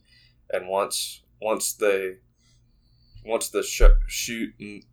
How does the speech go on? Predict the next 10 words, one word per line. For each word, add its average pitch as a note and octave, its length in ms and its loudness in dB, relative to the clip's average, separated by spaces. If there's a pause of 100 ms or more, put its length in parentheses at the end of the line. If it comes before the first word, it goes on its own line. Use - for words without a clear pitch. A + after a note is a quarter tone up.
moved A2 500 -12
to, F#2+ 360 -6
once A2+ 180 -4
the G#2+ 100 -2
people G#2 460 -6 (540)
moved A2 480 -8
to G2+ 140 -2
some G2+ 280 -6
certain G#2 320 -4
location, G2+ 640 -6